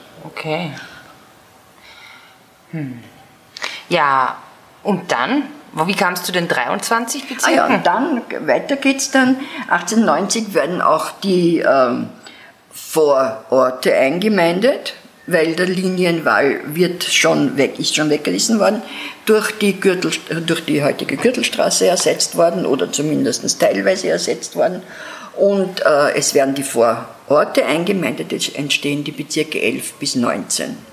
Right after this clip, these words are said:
Speaker 1: Mhm.
Speaker 2: Kann man sich ja ganz
Speaker 1: Ja,
Speaker 2: gut
Speaker 1: genau, wie eine
Speaker 2: vorstellen.
Speaker 1: Schnecke.
Speaker 2: Wieder ein Kranz, ne?
Speaker 1: Ja.
Speaker 2: Rundherum.
Speaker 1: Das ist ja interessant.
Speaker 2: Neunzehnhundert ist die Brigittnau von der Leopoldstadt abgetrennt worden, weil das Ganze schon zu groß war.
Speaker 1: Aha.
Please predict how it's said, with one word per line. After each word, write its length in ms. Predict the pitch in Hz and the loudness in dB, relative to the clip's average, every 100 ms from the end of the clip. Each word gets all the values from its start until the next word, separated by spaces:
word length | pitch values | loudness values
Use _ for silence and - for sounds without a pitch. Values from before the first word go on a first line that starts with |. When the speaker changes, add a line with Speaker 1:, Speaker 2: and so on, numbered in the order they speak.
| - 156 | -20 -10
Speaker 1:
Mhm. 560 | 151 254 202 143 131 | 0 2 2 -2 -4
Speaker 2:
Kann 100 | - | 0
man 80 | 214 | 0
sich 160 | 208 214 | 0 2
ja 160 | 202 - - | 0 0 -2
ganz 200 | 143 156 | -2 0
Speaker 1:
Ja, 60 | |
Speaker 2:
gut 80 | 185 202 | 0 0
Speaker 1:
genau, 60 | 294 185 - | -2 -2 0
wie 60 | |
eine 120 | 220 | 0
Speaker 2:
vorstellen. 20 | 254 - 165 | 0 0 0
Speaker 1:
Schnecke. 160 | 180 - | 0 2
Speaker 2:
Wieder 80 | 170 | 0
ein 160 | 131 | 0
Kranz, 460 | 135 64 82 - - | -2 -2 -2 -4 -2
ne? 160 | 233 440 - | -2 -4 -2
Speaker 1:
Ja. 180 | 165 277 233 - | -2 -2 -4 -2
Speaker 2:
Rundherum. 720 | 165 170 139 156 143 147 135 135 - - | 2 4 4 2 2 2 0 -4 -16 -18
Speaker 1:
Das 80 | - - | -14 -12
ist 180 | - - | -14 -16
ja 80 | |
interessant. 800 | - - - - - - - - | -16 -18 -18 -18 -18 -16 -16 -4
Speaker 2:
Neunzehnhundert 720 | 165 175 196 196 247 302 359 | -2 0 2 4 4 4 2
ist 140 | 247 247 | 0 0
die 40 | |
Brigittnau 640 | 202 196 208 220 220 165 - | 0 2 2 0 2 2 2
von 160 | 170 | 2
der 100 | 175 | 2
Leopoldstadt 760 | 165 170 214 269 269 - 262 - | 4 4 4 2 0 0 -2 0
abgetrennt 580 | 214 - 226 247 247 240 | -2 -2 -2 0 0 2
worden, 240 | 208 233 | 0 2
weil 120 | 196 | -2
das 140 | 190 - | -2 -2
Ganze 300 | 160 - - | -2 -2 -4
schon 220 | - - | -4 -6
zu 100 | - | -8
groß 380 | 71 - - - | -6 -4 -2 0
war. 160 | - 392 - - - - | 0 -2 -12 -20 -16 -8
Speaker 1:
Aha. 880 | 147 131 160 180 - 165 180 180 | -8 -2 -2 -4 -2 2 4 4